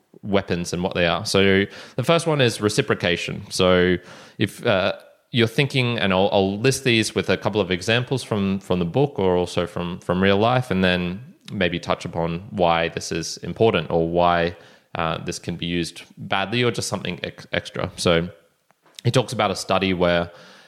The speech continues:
uh, you, the, the, uh, researcher comes into the room and there's two versions of this. One comes into the room and he's like, "Hey,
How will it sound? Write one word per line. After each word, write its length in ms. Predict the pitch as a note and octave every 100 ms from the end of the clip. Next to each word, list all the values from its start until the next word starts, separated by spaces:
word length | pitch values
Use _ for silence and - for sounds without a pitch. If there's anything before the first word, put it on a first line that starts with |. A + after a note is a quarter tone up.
| -
uh, 220 | - E2+ - - -
you, 680 | - G2 G2 F#2+ F#2 F#2 F#2+ D2+ -
the, 520 | G2+ F#2+ F#2 F#2 E2+
the, 460 | G2 F#2 F#2+ F2+ F#2+ _ _ -
uh, 240 | F#2+ F#2+ - _ _ - -
researcher 460 | A2 A#2 A#2 A#2 G#2+
comes 240 | A#2+ A#2+
into 200 | A2 G2+
the 100 | G2
room 460 | F2+ F#2 F#2 F#2 G#2 -
and 400 | F2 E2+ E2 E2
there's 340 | F2+ E2+ D#2+ -
two 180 | - C3
versions 420 | G#2 G#2 A2+ G#2
of 100 | G2+
this. 200 | G#2+ G#2
One 320 | G#2+ A2 G#2+
comes 300 | G#2+ G#2 G2
into 180 | F#2+ F#2
the 80 | F#2
room 220 | F#2 F#2
and 80 | F2+
he's 120 | F2
like, 220 | F#2 -
"Hey, 320 | - A#2+ A2+